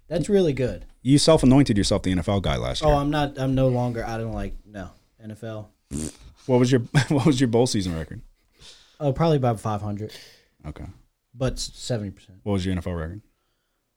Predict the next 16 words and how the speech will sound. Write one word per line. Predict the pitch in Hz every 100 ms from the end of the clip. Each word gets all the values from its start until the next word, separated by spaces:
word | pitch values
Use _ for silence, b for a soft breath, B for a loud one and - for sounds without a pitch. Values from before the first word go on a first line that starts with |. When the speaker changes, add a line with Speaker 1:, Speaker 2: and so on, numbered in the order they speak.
| _
Speaker 1:
Thirty-eight | 120 107 98
and | 95
forty-nine. | 98 90 92 95 - _ _ _ _ _ _ _ _ _ _ _
Thirty-nine | 78 73 76 87
and | 87 -
forty-nine | - 80
Speaker 2:
So | 78
Speaker 1:
for | -
the | 107
Super | 98
Speaker 2:
overall, | 90 98 80
Speaker 1:
Bowl. | 76 67 104
Speaker 2:
overall, | 98 95 95
what'd | 85 76
you | 76
do? | 76